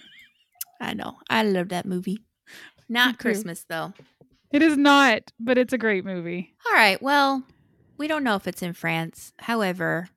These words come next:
Speaker 2: I picked this movie. Wow.
Speaker 1: Okay. All right. Well, that's easy enough.
Speaker 2: There's the one that you obviously should pick.
Speaker 1: Mystic Christmas?
Speaker 2: Yes. <laughs>
Speaker 1: Well, I was gonna pick it after I knew it was related to Mystic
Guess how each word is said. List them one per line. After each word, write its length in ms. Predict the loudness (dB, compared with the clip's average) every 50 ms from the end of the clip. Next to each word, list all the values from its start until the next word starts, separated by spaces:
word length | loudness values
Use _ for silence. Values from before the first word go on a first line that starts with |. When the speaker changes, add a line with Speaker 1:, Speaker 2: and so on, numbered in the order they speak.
| _ _ _ -4
Speaker 2:
I 80 | -4 -2
picked 260 | -2 -4 -6 -6 -6
this 180 | -8 -8 -8 -8
movie. 420 | -8 -8 -8 -8 -10 -12 -12 -16 _ _ _ _ _ -14
Wow. 160 | -12 -10 -6 -4
Speaker 1:
Okay. 400 | -2 0 2 4 4 4 2 0 -2 _ _ _ _ _ _
All 140 | -2 0 0
right. 220 | 2 2 2 0 0
Well, 100 | -2 -2
that's 300 | -2 -2 -2 -2 -4 -6
easy 280 | -6 -6 -6 -6 -8
enough. 460 | -8 -8 -8 -8 -10 -10 -12 -16 _ _ _ -8
Speaker 2:
There's 280 | -6 -4 -4 -4 -6 -8
the 120 | -8 -8
one 240 | -8 -6 -8 -8 -8
that 100 | -10 -8
you 260 | -6 -4 -4 -2 -2
obviously 680 | -2 -2 -4 -4 -6 -8 -10 -8 -10 -10 -10 -10 -10 -8
should 240 | -8 -10 -10 -12 -12
pick. 420 | -12 -12 -12 -12 -12 _ -20 -20 _ _ _ _ -20 -12 -8 -4
Speaker 1:
Mystic 500 | -2 -2 -2 -2 -2 -4 -4 -4 -6 -12 -6
Christmas? 640 | -2 -2 -2 0 0 2 2 2 0 -2 -6 -14 -16 _ _ _ _ _ _ _ _ -12
Speaker 2:
Yes. 480 | -10 -8 -6 -6 -6 -6 -6 -4 0 2 2
<laughs> 60 | 2 2 0 -8 -8 -8 -8 -8 -8 -10 -10 -10 -12 -12 -12 _ -20 -20 _ _ _ _ -12 -12 -12 _ _ -18 -18 -18 _ _ _ _ -18 -18 -16 -4 2
Speaker 1:
Well, 100 | 4 6
I 100 | 6 6
was 100 | 6 4
gonna 200 | 2 2 0 2
pick 200 | 2 0 2 2
it 160 | 2 0 2
after 340 | 2 2 2 2 2 2 2
I 100 | 4 4
knew 220 | 2 0 0 0 0
it 20 | -2
was 260 | -2 -4 -4 -6 -8
related 540 | -8 -6 -4 -2 0 0 0 0 -2 -2 -2
to 100 | -4 -4
Mystic 600 | -4 -2 -4 -4 -4 -4 -4 -4 -4 -4 -6 -12